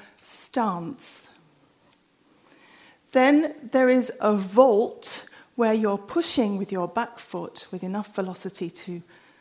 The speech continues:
send your body weight forwards. And there's a swing.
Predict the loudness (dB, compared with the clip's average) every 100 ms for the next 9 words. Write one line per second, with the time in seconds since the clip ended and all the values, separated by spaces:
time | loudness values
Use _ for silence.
0 | _ _ _ _ _ -10 -6 -4 -4 -6
1 | -10 -8 -8 -10 -14 -16 -10 -8 -8 -12
2 | -14 -4 -2 -2 -8 -8 -8 -10 -12 _
3 | _ _ _ _ _ _ -20 -20 -10 -6
4 | -2 -2 -4 -4 -2 0 -2 0 4 4
5 | 2 -2 -8